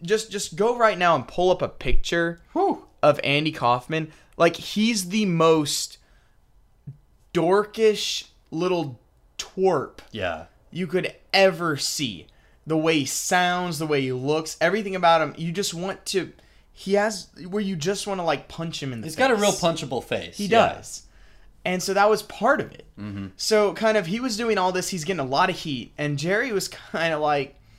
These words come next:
Speaker 1: "Well, I wanna get ca-, some rub off of this. Like,
Speaker 2: Of
Speaker 1: this
Speaker 2: course.
Speaker 1: famous guy, he's real hot."
Speaker 2: Yeah.
Speaker 1: So,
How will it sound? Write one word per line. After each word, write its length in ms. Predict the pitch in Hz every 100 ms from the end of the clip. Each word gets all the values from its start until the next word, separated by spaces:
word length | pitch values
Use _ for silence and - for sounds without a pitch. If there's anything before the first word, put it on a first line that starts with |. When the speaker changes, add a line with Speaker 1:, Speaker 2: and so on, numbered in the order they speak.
| - _ - - -
Speaker 1:
"Well, 160 | - 233
I 140 | -
wanna 200 | 311 311
get 260 | 123 - -
ca-, 160 | - 143
some 420 | - 147 135 -
rub 340 | - 139 254 190
off 200 | 139 -
of 80 | 117
this. 420 | 196 196 151 -
Like, 200 | 151 139
Speaker 2:
Of 60 | 165
Speaker 1:
this 100 | 143
Speaker 2:
course. 120 | -
Speaker 1:
famous 360 | 147 185 202 -
guy, 160 | 190
he's 140 | 220 175
real 120 | 185
hot." 380 | 143 147 196 226
Speaker 2:
Yeah. 260 | 139 180 95
Speaker 1:
So, 520 | - 214 214 202 -